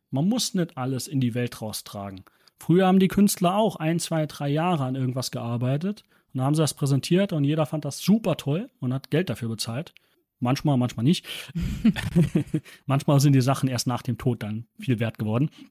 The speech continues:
Und dann, dann ist es halt so, dann verschwindet man halt mal für eine Zeit lang von der Bildfläche, was solche eigenen kreativen Sachen angeht. Man kann ja trotzdem noch Aufträge oder sowas, äh, nach außen präsentieren. Aber sich selber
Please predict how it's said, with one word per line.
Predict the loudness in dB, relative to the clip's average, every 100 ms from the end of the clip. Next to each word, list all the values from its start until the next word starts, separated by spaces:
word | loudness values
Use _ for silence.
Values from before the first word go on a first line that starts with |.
| _
Und | 2 4
dann, | 6 6
dann | 4
ist | 4
es | 2 2
halt | 2 2
so, | 2 2
dann | 0
verschwindet | 0 2 4 4 4
man | 2
halt | 2 0
mal | -4
für | -2 0
eine | 0
Zeit | 0 -2 -2
lang | -4 -2
von | 0
der | 2
Bildfläche, | 2 0 0 -2 -2 0 0 -2 -8 -14
was | -6 -4 0
solche | 0 0 -2
eigenen | 0 0 0 -2
kreativen | -4 -4 -4 -2
Sachen | -2 -4 -4
angeht. | -2 -2
Man | -2
kann | 0
ja | 0
trotzdem | 0 0 -2
noch | 0
Aufträge | 0 0 -4 -4 -4
oder | -4 -4
sowas, | -4 -6 -8 -10
äh, | -14 -12
nach | -10
außen | -8 -6 -4
präsentieren. | -4 -6 -4 -4 -4 -8 _ _ -4
Aber | 0 2 4 2 -2 _ _
sich | -4 0 2
selber | 4 4 4 4 2 2 0